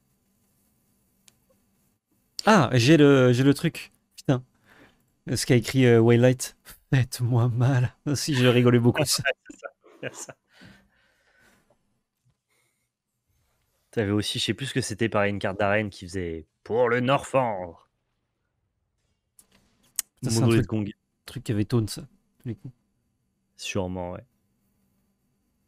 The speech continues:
Speaker 2: Ah, c'est pas l'acolyte de la souffrance qui disait « Faites-moi
Speaker 1: Non,
Speaker 2: mal » ?
Speaker 1: j-, j'avais que trois de ping, je crois, max, euh, Unox.
Speaker 2: Voilà.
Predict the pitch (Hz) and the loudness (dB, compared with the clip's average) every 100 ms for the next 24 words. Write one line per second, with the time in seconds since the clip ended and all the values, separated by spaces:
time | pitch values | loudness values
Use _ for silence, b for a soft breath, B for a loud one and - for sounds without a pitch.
0 | _ 156 202 190 139 165 160 156 147 143 | _ 0 2 2 0 2 2 2 0 0
1 | 135 127 135 - 180 - 139 123 - 127 | -2 -2 -4 -6 -6 -6 -6 -6 -6 -4
2 | 120 143 165 - 123 131 127 - 165 165 | -2 0 -4 -6 -2 0 0 -2 -2 -2
3 | - 165 143 139 - 147 127 - 123 113 | 0 2 2 0 -2 -2 -2 0 0 2
4 | 117 - 113 107 107 110 113 110 - - | 0 -2 -2 0 0 0 0 -2 -6 -12
5 | _ _ _ _ _ _ _ _ _ _ | _ _ _ _ _ _ _ _ _ _
6 | _ _ _ _ _ _ _ _ _ _ | _ _ _ _ _ _ _ _ _ _
7 | _ _ _ _ _ _ _ _ _ _ | _ _ _ _ _ _ _ _ _ _
8 | _ _ _ 381 381 339 | _ _ _ _ _ _